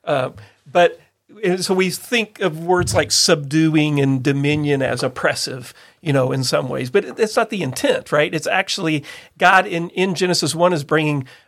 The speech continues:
order out of chaos, and he's, he's establishing his rule, and in, and through his rule, things are to thrive,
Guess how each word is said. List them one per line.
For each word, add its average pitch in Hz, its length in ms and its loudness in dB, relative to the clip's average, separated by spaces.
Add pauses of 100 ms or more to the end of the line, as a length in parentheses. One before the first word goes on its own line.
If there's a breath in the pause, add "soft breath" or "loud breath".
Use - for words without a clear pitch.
order 180 400 4
out 147 200 2
of 127 100 -12
chaos, - 720 -2 (320 soft breath)
and 160 180 2
he's, 160 260 -2 (140 soft breath)
he's 170 180 -2
establishing 180 600 0
his 214 320 0
rule, 147 420 2 (180 loud breath)
and 170 140 0
in, 190 260 2
and 170 160 0
through 208 160 0
his 160 200 2
rule, 170 120 4
things 170 300 0
are 143 80 -2
to 139 80 -2
thrive, 175 680 0